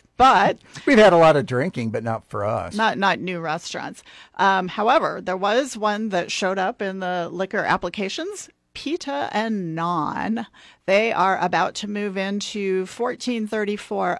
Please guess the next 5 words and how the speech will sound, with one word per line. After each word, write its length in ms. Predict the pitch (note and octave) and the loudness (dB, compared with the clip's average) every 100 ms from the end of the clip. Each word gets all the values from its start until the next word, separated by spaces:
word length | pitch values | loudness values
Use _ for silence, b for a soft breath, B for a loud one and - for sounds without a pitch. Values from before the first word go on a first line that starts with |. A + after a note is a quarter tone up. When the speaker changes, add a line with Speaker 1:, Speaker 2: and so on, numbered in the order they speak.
| - | -2
Speaker 1:
O 220 | A#3 C4+ | -2 -4
Street, 560 | - - B3+ B3+ C4+ | -8 -12 -8 -6 -8
into 580 | B3 F#3+ G#3 G#3 - G#3+ | -8 -6 -6 -6 -6 -4
the 140 | F#3 - | -4 -4
former 560 | - G3 F#3+ F3 F3 | -4 -4 -4 -4 -4